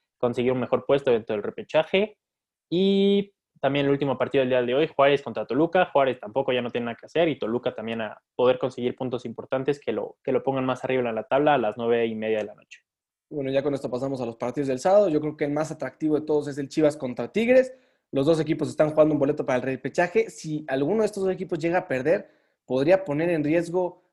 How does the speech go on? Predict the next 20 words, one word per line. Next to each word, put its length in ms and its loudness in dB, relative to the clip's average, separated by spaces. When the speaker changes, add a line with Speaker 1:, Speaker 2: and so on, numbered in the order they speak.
Speaker 2:
su 220 -4
boleto 420 4
para 140 4
este 280 2
repechaje. 420 -2
Entonces, 200 -4
bueno, 180 -6
ninguno 300 -2
de 40 4
los 100 0
dos 120 -2
lo 80 -2
tiene 180 -2
asegurado, 360 0
entonces 180 -8
van 120 -4
a 40 -4
tener 180 -6
que 100 -16
salir 380 -4